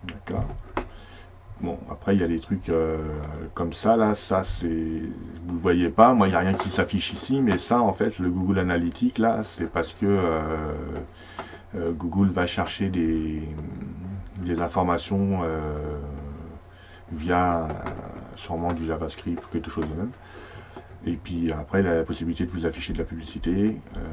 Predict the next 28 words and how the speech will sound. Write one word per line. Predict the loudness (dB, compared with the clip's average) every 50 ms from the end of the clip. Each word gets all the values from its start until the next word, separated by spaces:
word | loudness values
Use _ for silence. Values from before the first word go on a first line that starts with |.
| -6
moi, | -4 -2 0 0 0
ça, | 0 -2 -2
ça | -2 -2 -2
ne | -2
marchera | -2 -2 -2 -2 0 -2 0
pas | 0 0
ici | 0 0 0 -2 0 0 0 2
parce | 2 -2 -4 -4
que | -4 -2 0 0 2 2 0 0 -2 -2 -2
j'ai | -2 -2 -2 -2
configuré | -2 -2 -4 -6 -6 -4 -2 0 0 0 0
mon | 0 0 -2
serveur | -2 0 0 2 2 2 2 2
D | 2 2 2
N | 2 2 2
S | 2 0 0 -2 -2
de | -4 -2
façon | -2 -2 -2 -2 -2 -4 -2 0 0 0
à, | 0 -2 -2 -4 -6 -6 -6 -8 -10 -10 -12 -12 -12 -14 -14 -16 -12 -8 -6 -6 -6 -6 -8 -10 -14 -14 -14 -14 -14 -16 -16 -18 -18 -18 -20 -20 -20 -18 -18 -18 -6 -2
à | 0 2
dropper | 2 2 2 2 2 2 2 2 2 2
tout, | 0 -2 -6 -8 -8 -8 -8 -6
tout, | -8 -8
tout | -6 -8
ce | -8 -6
qui | -2 2 4 4 4
est | 4
publicité. | 2 -2 -4 -4 -4 -6 -6 -2 0 2 2